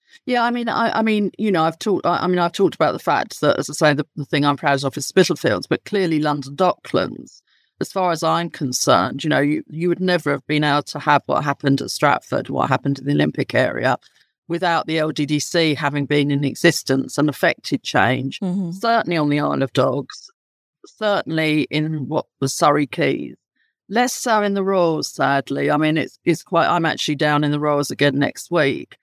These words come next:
Speaker 1: and I've actually worked on a lot of schemes in the Royals. Um, and for whatever reason, the Royals hasn't quite redeveloped, say, in the same way as Stratford has.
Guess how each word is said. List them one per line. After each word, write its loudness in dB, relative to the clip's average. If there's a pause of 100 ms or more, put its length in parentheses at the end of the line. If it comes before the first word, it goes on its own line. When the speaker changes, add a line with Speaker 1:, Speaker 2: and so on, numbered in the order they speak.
(260)
Speaker 1:
and -2
I've 0
actually -2
worked 0
on 0
a 2
lot 2
of 0
schemes -2
in 0
the 0
Royals. -6 (520)
Um, 2
and -2
for 0
whatever 0
reason, 0
the 0
Royals 0
hasn't -2
quite 0
redeveloped, 0
say, 2
in 0
the -6
same 0
way 0
as -4
Stratford -2
has. -2